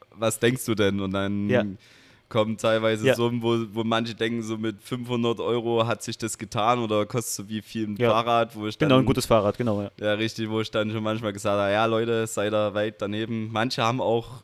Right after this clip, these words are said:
Speaker 1: überraschenderweise so, so einen Glückstreffer und sind dann schon im Tausenderbereich und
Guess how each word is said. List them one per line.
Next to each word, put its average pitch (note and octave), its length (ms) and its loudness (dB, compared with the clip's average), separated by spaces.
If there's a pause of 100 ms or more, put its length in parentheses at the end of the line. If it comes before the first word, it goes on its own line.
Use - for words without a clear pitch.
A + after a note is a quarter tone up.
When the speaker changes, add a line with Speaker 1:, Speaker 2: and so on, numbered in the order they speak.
(140)
Speaker 1:
überraschenderweise A2 760 -2
so, G#2+ 260 -8
so G#2+ 180 -6
einen G#2 240 -6 (100)
Glückstreffer B2 720 -4
und A2+ 240 -2
sind A#2 140 -8
dann A#2 180 -2
schon A2+ 200 -4
im G#2 120 -8
Tausenderbereich A2 840 -2
und F#2 240 -8